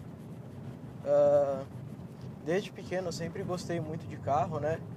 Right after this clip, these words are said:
Sempre fui no salão do automóvel com os meus pais. E, e sempre tive nesse meio de carro, né? E o prim-, um dos primeiros filmes, assim, que eu mais me lembro, que foi um dos melhores filmes, né?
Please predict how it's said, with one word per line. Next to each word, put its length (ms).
Sempre 260
fui 140
no 80
salão 260
do 80
automóvel 720
com 140
os 140
meus 180
pais. 420
E, 840
e 80
sempre 320
tive 260
nesse 240
meio 200
de 140
carro, 360
né? 180
E 460
o 80
prim-, 200
um 260
dos 140
primeiros 400
filmes, 280
assim, 280
que 80
eu 80
mais 260
me 80
lembro, 380
que 120
foi 280
um 200
dos 140
melhores 480
filmes, 460
né? 180